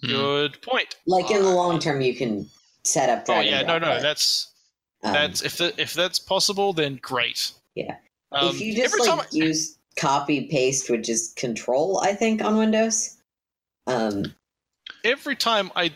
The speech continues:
Speaker 2: change the settings on this map, it goes, "Did you know
Speaker 3: <laughs>
Speaker 2: large maps take a long time to load?" <laughs> I'm like,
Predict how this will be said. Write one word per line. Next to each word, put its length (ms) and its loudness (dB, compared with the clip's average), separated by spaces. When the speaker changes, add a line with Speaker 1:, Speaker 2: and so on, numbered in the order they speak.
Speaker 2:
change 340 -2
the 80 0
settings 460 0
on 100 -2
this 180 -2
map, 320 -2
it 100 -6
goes, 360 0
"Did 240 2
you 180 2
know 440 0
Speaker 3:
<laughs> 120 0
Speaker 2:
large 360 2
maps 320 0
take 180 0
a 60 0
long 340 -2
time 240 0
to 80 -2
load?" 460 0
<laughs> 40 0
I'm 120 -6
like, 160 0